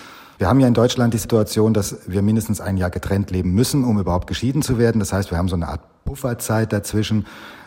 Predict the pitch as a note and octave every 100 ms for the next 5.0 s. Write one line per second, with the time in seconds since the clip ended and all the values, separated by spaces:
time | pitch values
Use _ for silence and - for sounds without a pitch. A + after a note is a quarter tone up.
0 | - G2+ G#2 G#2 G#2+ A2+ A2 G#2 G#2+ G#2
1 | - G2+ G#2 - A2 A2+ G#2+ G#2 F#2+ A2
2 | G2+ G#2+ - - - G#2 C#3 B2+ F#2+ -
3 | C3 B2+ A#2 A2+ G2 A#2+ A2 G#2 F#2+ -
4 | F2 F#2 A#2+ C3 B2+ A2 A2 F#2+ G2